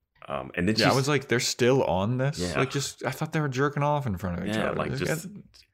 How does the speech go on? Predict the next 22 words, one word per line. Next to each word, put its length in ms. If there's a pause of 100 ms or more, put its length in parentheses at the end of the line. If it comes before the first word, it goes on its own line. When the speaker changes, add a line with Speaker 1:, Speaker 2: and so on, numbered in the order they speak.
(140)
Speaker 1:
<sighs> 800
and 160
then 200
she 180
says, 240 (100)
"I 120
don't 160
even 260
like 260
her," 300 (160)
right? 260 (240)
About 300
Hannah 400
as 100
she's 200
walking 280
away. 300 (880)
As 80
Speaker 2:
Yeah. 120
Speaker 1:
he's 120
walking 280
away. 280